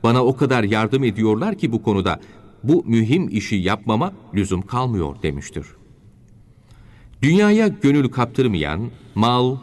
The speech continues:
mevki, şöhret kazanmak, başa geçmek sevdasında olmayan din alimleri ahiret adamlarıdır. Peygamberlerin varisleri,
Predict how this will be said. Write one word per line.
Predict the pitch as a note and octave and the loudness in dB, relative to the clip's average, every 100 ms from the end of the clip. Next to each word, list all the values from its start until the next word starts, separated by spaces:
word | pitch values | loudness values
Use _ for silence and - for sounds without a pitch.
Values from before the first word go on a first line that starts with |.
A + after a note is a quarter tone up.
| - | -4
mevki, | G2 G2 F#2+ G#2 F#2+ E2+ | 0 0 0 -2 -2 -2
şöhret | - - G2+ G#2 F#2+ | -4 -2 0 -2 -4
kazanmak, | F#2+ E2 D#2+ C#2+ C#2 D2+ - - - - | -6 -6 -6 -8 -12 -14 -18 -20 -20 -4
başa | A#2 A#2 E3+ | -2 0 0
geçmek | B2 C3 C3 C#3+ D3 | 0 -2 0 -4 0
sevdasında | B2 A2 A#2 A2+ A2+ A2 | 0 0 0 -2 -2 -2
olmayan | G2+ A#2+ A2 G#2 F#2 F2+ - | 0 0 2 0 0 -4 -6
din | F#2 A#2+ | -2 0
alimleri | E2 D2+ D#2+ D#2+ C#3 D3 - - | -2 -4 -4 -4 -4 -6 -10 -2
ahiret | A2+ G#2+ G2+ F#2 | -2 0 0 -2
adamlarıdır. | D#2+ D2+ C2+ C#2+ - - - - - - - - - - | -4 -8 -10 -12 -14 -16 -18 -20 -18 -18 -18 -20 -20 -6
Peygamberlerin | - A2 A#2 A#2 A#2+ A2+ A#2 C3+ G2 | -2 0 2 2 2 2 2 0 0
varisleri, | F#2+ F#2 F2+ - F#2+ | 0 0 -4 -2 -2